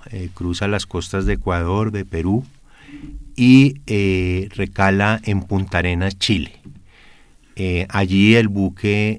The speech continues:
hace su último reabastecimiento en combustible, en alimentos, en equipo, en recurso humano, eh,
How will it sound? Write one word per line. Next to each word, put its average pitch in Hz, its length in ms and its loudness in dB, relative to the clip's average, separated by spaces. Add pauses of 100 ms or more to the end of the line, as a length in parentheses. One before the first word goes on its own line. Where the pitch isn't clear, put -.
hace 98 320 -4
su 92 480 -2
último 107 560 2
reabastecimiento 90 1400 -2 (540)
en 92 260 -4
combustible, 95 1300 0 (240)
en 85 360 -6
alimentos, 92 1040 -2 (440)
en 92 140 -2
equipo, 95 680 0
en 87 80 -4
recurso 87 480 -6
humano, 107 480 2 (640)
eh, 95 400 0